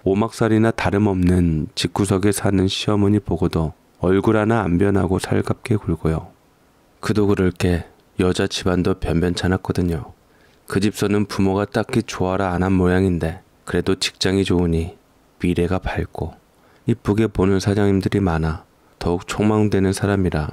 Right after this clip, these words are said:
결혼을 시켰답니다. 그때가 나이 삼십이었는데 우석이 이 사람이 또 귀한 딸 시집 보낸 처가에 엄청 자란 모양이에요. 어차피 본가가 시골에다 누나들은 그 근처에서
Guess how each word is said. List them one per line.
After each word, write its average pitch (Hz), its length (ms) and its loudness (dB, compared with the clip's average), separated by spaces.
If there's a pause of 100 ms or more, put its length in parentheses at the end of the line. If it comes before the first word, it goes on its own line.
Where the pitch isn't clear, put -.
(120)
결혼을 90 380 0
시켰답니다. - 720 -4 (640)
그때가 107 380 0
나이 98 220 2
삼십이었는데 101 1040 2 (220)
우석이 95 480 0
이 87 40 4
사람이 87 520 -2 (420)
또 113 220 2
귀한 101 320 0
딸 104 160 2
시집 - 400 -2
보낸 101 280 0
처가에 90 640 -2
엄청 85 400 -2
자란 90 280 -2
모양이에요. 87 640 -2 (460)
어차피 95 380 -4
본가가 92 520 0
시골에다 95 640 -4 (380)
누나들은 110 480 2
그 110 160 0
근처에서 101 640 0